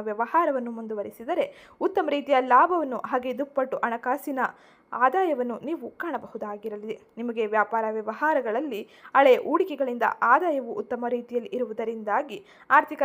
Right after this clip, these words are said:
ಸಮಸ್ಯೆಗಳೇನೂ ಕಾಡುವುದಿಲ್ಲ. ಆದರೆ ಈ ಸಮಯದಲ್ಲಿ ಯಾವುದೇ ರೀತಿಯ ಹೂಡಿಕೆಯನ್ನು ಮಾಡದೆ ಇರುವ ವ್ಯಾಪಾರ ವ್ಯವಹಾರಗಳಲ್ಲಿ ಉತ್ತಮ ರೀತಿಯ ಬದಲಾವಣೆಯನ್ನು ತೆಗೆದುಕೊಂಡು ಬನ್ನಿ. ಗ್ರಾಹಕರಿಗೆ ಉತ್ತಮ ರೀತಿಯ ಸೇವೆಯನ್ನು ಒದಗಿಸಿ. ಇದರಿಂದಾಗಿ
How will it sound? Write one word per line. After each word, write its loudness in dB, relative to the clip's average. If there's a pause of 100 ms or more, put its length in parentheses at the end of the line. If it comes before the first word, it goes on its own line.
(120)
ಸಮಸ್ಯೆಗಳೇನೂ -2 (180)
ಕಾಡುವುದಿಲ್ಲ. -6 (400)
ಆದರೆ -2 (440)
ಈ 0 (100)
ಸಮಯದಲ್ಲಿ -2 (120)
ಯಾವುದೇ 2
ರೀತಿಯ -6 (140)
ಹೂಡಿಕೆಯನ್ನು -4 (100)
ಮಾಡದೆ -2 (400)
ಇರುವ 2 (160)
ವ್ಯಾಪಾರ 4 (120)
ವ್ಯವಹಾರಗಳಲ್ಲಿ -2 (120)
ಉತ್ತಮ -6 (120)
ರೀತಿಯ -2 (180)
ಬದಲಾವಣೆಯನ್ನು -2
ತೆಗೆದುಕೊಂಡು -10
ಬನ್ನಿ. -8 (320)
ಗ್ರಾಹಕರಿಗೆ -2 (380)
ಉತ್ತಮ 4 (100)
ರೀತಿಯ -2 (100)
ಸೇವೆಯನ್ನು 0
ಒದಗಿಸಿ. -6 (120)
ಇದರಿಂದಾಗಿ -2